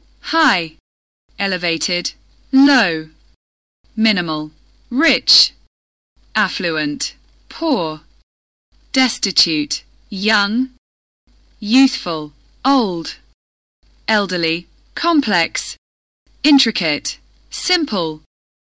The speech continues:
Straightforward. Accurate. Precise. Inaccurate. Imprecise. Safe. Secure.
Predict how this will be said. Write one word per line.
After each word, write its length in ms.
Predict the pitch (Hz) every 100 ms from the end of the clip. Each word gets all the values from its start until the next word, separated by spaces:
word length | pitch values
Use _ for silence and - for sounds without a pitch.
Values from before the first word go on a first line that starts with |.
| _ _
Straightforward. 1120 | - - - 214 240 - 262 226 175 156 151 - _ _ -
Accurate. 720 | 294 277 - 190 160 156 - - _ _ _ _ _ _ -
Precise. 840 | 277 269 - 190 156 147 - - _ _ _ -
Inaccurate. 920 | 302 320 311 - 208 165 147 - - _ _ _ _ _ _ _ _ -
Imprecise. 1000 | 285 254 208 - 170 156 151 - - - _ _
Safe. 600 | - - 311 226 208 - - _ _ _ _ _ -
Secure. 680 | - 262 - 247 175 151